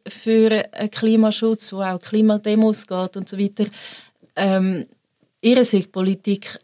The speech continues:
einfach zu langsam. Also sie wäre viel radikaler, darum will sie nicht in Politik. Ihr reicht's nicht, wenn, äh, irgendwie auf, auf staatlicher Ebene entschieden wird, dass Elektroautos subventioniert werden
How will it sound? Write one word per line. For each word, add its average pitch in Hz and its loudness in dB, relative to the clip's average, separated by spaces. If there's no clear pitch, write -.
einfach 185 -10
zu - -6
langsam. 240 0
Also 180 -6
sie 220 0
wäre 196 2
viel 220 2
radikaler, 202 0
darum 202 2
will 180 -2
sie 196 -4
nicht 214 2
in 233 -6
Politik. 233 -2
Ihr 214 0
reicht's 160 0
nicht, 214 4
wenn, 208 4
äh, 190 0
irgendwie 196 2
auf, 190 0
auf - -8
staatlicher 190 -2
Ebene 190 2
entschieden 185 -2
wird, 180 -2
dass 175 -6
Elektroautos 190 0
subventioniert 190 0
werden 180 -2